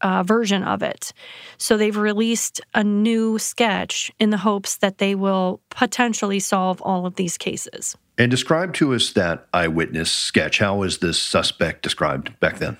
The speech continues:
Speaker 1: So the suspect was described as a thin man with dull red hair or maybe strawberry blind, blonde, sandy hair with a red tint, um, between five foot seven and five foot nine inches tall.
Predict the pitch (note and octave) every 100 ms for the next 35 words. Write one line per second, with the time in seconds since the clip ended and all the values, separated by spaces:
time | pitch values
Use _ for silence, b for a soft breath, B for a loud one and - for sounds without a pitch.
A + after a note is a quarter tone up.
0 | _ - C#4 C4 A#3+ A3+ C4 F#4 G4 F#4
1 | - A#3+ A3+ G#3+ - - G#3 G3+ G3+ G3
2 | F#3+ F3+ - C#4+ C#4 A#3+ A#3 A#3 A#3 A#3
3 | G#3+ G3 - G3 G3+ G#3+ A3+ A3 G#3+ G#3+
4 | G3 G3+ G#3 G#3 G3+ G3 G3 G3+ - G#3
5 | G#3 G3+ G3 G3 G3 G3 G#3 G#3 G#3+ G3+
6 | G3+ G3+ F#3+ - G#3 G3+ G#3 G#3+ G3 G3+
7 | F#3+ F#3 F#3 F#3 - G3+ A3+ C4+ - B
8 | B B B B A3 G#3 G3 G3+ A3 -
9 | - A3+ A3 G#3+ - G#3 G#3 G#3 A3 -
10 | G#3 G3+ G3+ G3 F#3+ F#3+ F#3+ - G3+ F#3+
11 | F#3+ F#3+ F#3 - G#3+ G3+ F#3+ F#3+